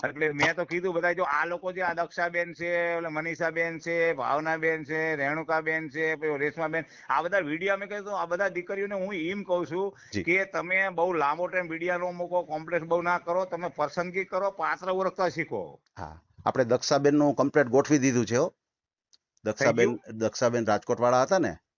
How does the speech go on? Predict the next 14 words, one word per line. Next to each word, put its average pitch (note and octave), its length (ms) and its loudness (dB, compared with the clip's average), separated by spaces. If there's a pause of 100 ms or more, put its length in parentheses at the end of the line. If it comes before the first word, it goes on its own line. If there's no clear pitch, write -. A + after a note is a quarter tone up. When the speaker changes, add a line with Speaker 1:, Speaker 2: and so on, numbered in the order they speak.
(240)
Speaker 1:
હા, B2 140 0
એમ D#3 100 -4
Speaker 2:
એનું D#3 40 -10
Speaker 1:
ક્યાં A#2 220 4
Speaker 2:
આપણે C3 200 4
Speaker 1:
થયું? - 20 -12
Speaker 2:
કમ્પ્લીટ C#3+ 420 4
ગોઠવી B2+ 300 2
દીધું A#2+ 300 0
છે, B2 240 0
સુરેન્દ્રનગર A#2 600 0
થઈ A#2+ 200 0
ગયું C3 220 0
છે, A2+ 300 0